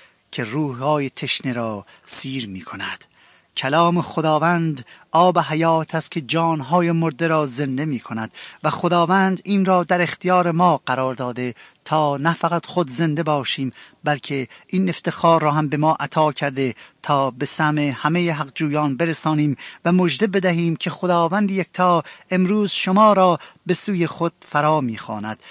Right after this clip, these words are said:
و همهٔ تشنگان حق را دعوت می‌کند که با ایمان به حضورش آمده و آب حیات را از او دریافت کنند و زندگی جاوید را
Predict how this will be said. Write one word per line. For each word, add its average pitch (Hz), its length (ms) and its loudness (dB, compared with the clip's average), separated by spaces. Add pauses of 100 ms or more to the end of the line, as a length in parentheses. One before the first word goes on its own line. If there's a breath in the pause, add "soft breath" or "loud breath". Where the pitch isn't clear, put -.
(220 loud breath)
و 156 80 -2
همهٔ 196 480 2
تشنگان 190 680 2
حق 180 360 2
را 165 260 2 (280 loud breath)
دعوت 185 420 2
می‌کند 180 420 -2
که - 120 -4
با 170 320 4
ایمان 175 360 4 (280 loud breath)
به 180 80 2
حضورش 170 640 0
آمده 156 560 2 (260 loud breath)
و 156 40 0
آب 170 380 2
حیات 156 600 -2
را 143 180 0 (240 loud breath)
از 143 200 -2
او 143 240 -2
دریافت 143 520 0
کنند 135 300 -4 (240 loud breath)
و 147 100 -2
زندگی 139 560 -2
جاوید 127 540 0
را 123 240 -4